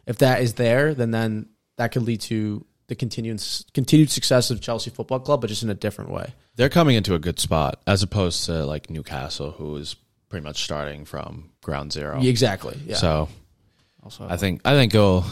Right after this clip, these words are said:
Speaker 2: it's gonna be, it's, it'll benefit them, but it'll be a different
Speaker 3: it's
Speaker 2: picture.
Speaker 3: also huge in the fact that they got this.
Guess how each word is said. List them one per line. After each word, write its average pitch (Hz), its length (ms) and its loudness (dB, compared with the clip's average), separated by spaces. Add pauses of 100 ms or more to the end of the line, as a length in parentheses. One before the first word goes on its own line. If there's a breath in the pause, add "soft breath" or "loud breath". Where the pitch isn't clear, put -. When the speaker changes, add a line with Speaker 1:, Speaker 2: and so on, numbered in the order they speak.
(220 loud breath)
Speaker 2:
it's 113 200 4
gonna 104 160 6
be, 87 160 4 (100)
it's, 127 260 4
it'll 190 200 8
benefit 98 420 2
them, 85 160 0
but 87 100 4
it'll 87 140 4
be 85 140 0
a 76 60 0
different - 300 -6
Speaker 3:
it's - 40 -4
Speaker 2:
picture. - 140 2
Speaker 3:
also 160 160 4
huge 127 440 6
in 110 240 -4 (340)
the 117 100 -12
fact 110 300 -4
that 107 140 -8
they 107 160 -2
got 104 360 -6
this. - 440 -6